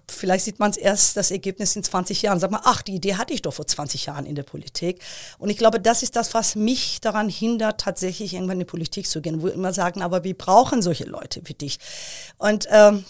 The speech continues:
mein lieber Freund und Mentor Günther Wallraff sagt immer, „Du wärst die meistgehasste Politikerin in Deutschland.“ <laughs> Das stimmt auch,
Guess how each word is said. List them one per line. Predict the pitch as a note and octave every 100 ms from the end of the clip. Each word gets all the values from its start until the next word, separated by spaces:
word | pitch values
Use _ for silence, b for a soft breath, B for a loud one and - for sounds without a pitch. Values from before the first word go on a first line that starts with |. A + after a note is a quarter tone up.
| B _ -
mein | F#3 F#3
lieber | G#3+ C#4
Freund | C4+ - G#3 A#3+ C4+
und | G3+ F3
Mentor | G3 - B3+ A3+
Günther | A3+ A3+ F#3+
Wallraff | E3 E3+ A3+ A3
sagt | G3+ G3
immer, | G#3 G3+
„Du | F3+
wärst | G3 G3+ G3+
die |
meistgehasste | F3 F3 F#3+ - - - G3 - G#3+
Politikerin | - E3+ F3+ - - - D3
in | D3+
Deutschland.“ | D#3 D#3 - E3 G3 C4 -
<laughs> | -
Das | C4 C4 -
stimmt | - - - C4+ E4+ -
auch, | F3